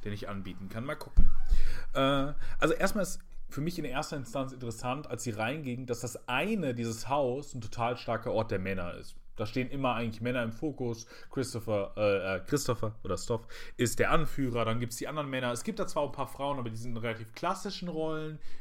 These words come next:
Äh, also irgendwie die Mutter, die Pflegerin und so weiter. Dann irgendwie so ein bisschen, also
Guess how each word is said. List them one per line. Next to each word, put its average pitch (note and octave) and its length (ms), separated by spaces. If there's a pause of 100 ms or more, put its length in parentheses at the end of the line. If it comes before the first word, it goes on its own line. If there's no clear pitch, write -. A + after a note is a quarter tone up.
(120)
Äh, C3+ 60
also B2 300
irgendwie G#2+ 260
die G#2 120
Mutter, D3 340
die G#2+ 80
Pflegerin A#2 440
und G2 140
so A#2 120
weiter. C3+ 380 (220)
Dann A2 220
irgendwie G#2+ 380
so G#2+ 140
ein G#2+ 140
bisschen, A2+ 600
also G#2+ 280